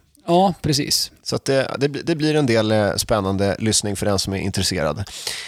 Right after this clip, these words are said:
Speaker 2: Eh, och, eh, jag har också förstått att Robban har en liten överraskning med sig som vi ska ta och, eh, kika på sen här i,
Speaker 1: Mm.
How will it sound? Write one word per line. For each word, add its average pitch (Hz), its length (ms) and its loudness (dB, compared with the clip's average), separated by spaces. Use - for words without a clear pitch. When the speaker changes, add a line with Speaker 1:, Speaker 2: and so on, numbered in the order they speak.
Speaker 2:
Eh, 135 380 2
och, - 440 -2
eh, 131 500 4
jag 131 220 2
har 131 140 2
också 123 220 0
förstått 117 280 -2
att 110 120 0
Robban 113 320 0
har 104 100 2
en 104 60 2
liten 98 240 -2
överraskning 107 800 0
med 87 180 -2
sig - 100 -4
som 90 160 -4
vi - 80 -6
ska 90 260 -2
ta - 160 -6
och, - 440 -6
eh, 92 100 0
kika 92 300 -4
på 92 160 -6
sen 90 240 -2
här - 200 -4
i, - 160 -4
Speaker 1:
Mm. - 140 -2